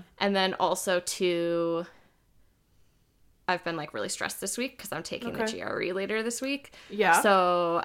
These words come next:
Speaker 1: I was like, "Oh my God, am I gonna have enough time to finish this book?" So I was trying to read it really fast to make sure I got it all in.
Speaker 2: Sure.
Speaker 1: So I didn't, like, delve in as deep. But
Speaker 2: Yeah.
Speaker 1: then at the same time,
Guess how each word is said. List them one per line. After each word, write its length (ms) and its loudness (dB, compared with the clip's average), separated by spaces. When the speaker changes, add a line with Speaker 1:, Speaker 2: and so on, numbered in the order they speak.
Speaker 1:
I 160 4
was 220 -4
like, 300 -2
"Oh 80 0
my 140 4
God, 260 8
am 140 2
I 40 0
gonna 140 -4
have 140 -2
enough 160 0
time 200 -2
to 60 -6
finish 300 -6
this 160 -4
book?" 280 0
So 140 0
I 40 2
was 120 -2
trying 240 -2
to 80 -4
read 160 -8
it 100 -4
really 160 -6
fast 480 -4
to 60 -4
make 160 -8
sure 200 -4
I 80 -2
got 260 -4
it 80 -2
all 180 -4
in. 380 -2
Speaker 2:
Sure. 460 0
Speaker 1:
So 260 4
I 120 2
didn't, 420 -4
like, 240 -6
delve 240 -4
in 140 -8
as 180 -8
deep. 340 -4
But 120 0
Speaker 2:
Yeah. 60 -4
Speaker 1:
then 440 0
at 200 0
the 40 -6
same 280 -6
time, 640 -4